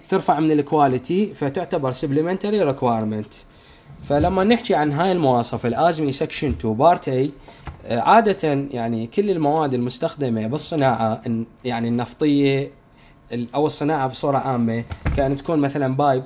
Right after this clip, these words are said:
مثل هذا اللي عندي، هذا بايب، إذا تصنع حسب الآزمي،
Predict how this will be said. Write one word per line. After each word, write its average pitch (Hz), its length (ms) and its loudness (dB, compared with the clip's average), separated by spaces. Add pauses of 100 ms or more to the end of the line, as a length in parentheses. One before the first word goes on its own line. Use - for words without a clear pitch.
مثل 131 220 -8
هذا 120 200 -2
اللي 110 140 -2
عندي، 110 320 -6
هذا 117 220 -4
بايب، 127 300 -2 (460)
إذا 120 460 -2 (600)
تصنع 185 340 0
حسب 185 420 -2 (140)
الآزمي، 143 640 0